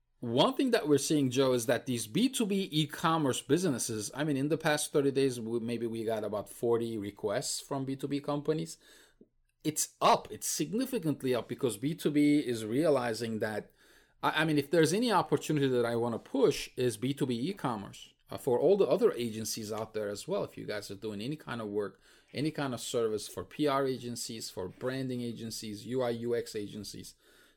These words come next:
B two B e-commerce is skyrocketing, and, and we see this. And one of the issues is this, this integrated ecosystem that, uh, Joe is talking about. And,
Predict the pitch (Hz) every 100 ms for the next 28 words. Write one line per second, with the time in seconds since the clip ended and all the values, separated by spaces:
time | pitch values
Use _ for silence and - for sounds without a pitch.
0 | _ 120 165 - 151 147 - 156 156 110
1 | 104 - - - 156 208 127 - 104 107
2 | 98 - _ _ - 107 117 120 - 233
3 | 156 113 120 117 139 135 117 202 - 190
4 | 123 117 113 113 - - _ _ _ 120
5 | 117 156 170 143 143 123 107 165 220 -
6 | - 120 113 107 104 101 - _ - 101
7 | 95 165 240 185 - 110 87 104 90 90
8 | 87 - _ _ _ _ 123 131 123 120
9 | 110